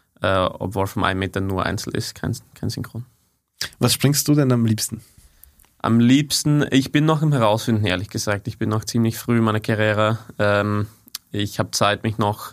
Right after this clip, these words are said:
Speaker 1: wirklich z-, zu spezialisieren, aber, ähm, ja, zehn Meter ist immer lustig mit dem Anton synchron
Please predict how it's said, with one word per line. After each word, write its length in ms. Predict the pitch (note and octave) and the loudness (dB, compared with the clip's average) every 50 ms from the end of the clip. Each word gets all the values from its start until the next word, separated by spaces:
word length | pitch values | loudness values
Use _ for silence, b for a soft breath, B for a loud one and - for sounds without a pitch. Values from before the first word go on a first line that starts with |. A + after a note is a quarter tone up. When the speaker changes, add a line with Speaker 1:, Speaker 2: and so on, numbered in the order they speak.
| - - | -16 -8
Speaker 1:
wirklich 600 | - G#2+ G#2+ G#2+ - - A2+ A2 A2 - - - - - | -4 -2 -2 -2 0 0 0 0 -2 -4 -10 -18 -18 -16
z-, 160 | - - - - - - - - - - A2+ - | -16 -16 -14 -14 -14 -12 -12 -12 -12 -12 -14 -10
zu 140 | - - A2+ | -8 -8 -6
spezialisieren, 680 | - - - A2 - - A2 G#2+ G#2+ G#2 G#2+ A2 B2 B2 - - - | -4 -4 -4 -4 -2 -2 -2 -2 0 0 0 0 -2 -4 -6 -6 -4
aber, 480 | G2 F#2+ - G2 G2 G2 G2 G2 - - | -2 0 0 0 2 2 2 0 0 -2
ähm, 560 | - G2+ G2+ G2 F#2+ F#2+ F#2+ F#2+ - - - | 0 0 2 2 2 2 0 -2 -4 -4 -4
ja, 200 | - - - A2 | -4 -2 -2 -4
zehn 220 | - - A2+ A2 G#2+ | -2 -2 0 0 0
Meter 180 | G#2+ G#2+ - | 0 0 -2
ist 100 | G#2+ - | -2 -2
immer 140 | G2+ G#2+ G#2 | -2 -2 -2
lustig 320 | G2 G2+ A2 - - - | -2 -4 -4 -4 -6 -6
mit 100 | G2 F#2+ | -6 -4
dem 60 | F2 - | -4 -4
Anton 320 | F#2+ G2 G#2+ - F#2+ G#2+ | -4 -4 -4 -6 -6 -6
synchron 460 | - - G#2 G2+ - G2 G2 G2+ G#2+ | -6 -6 -8 -8 -6 -6 -6 -6 -6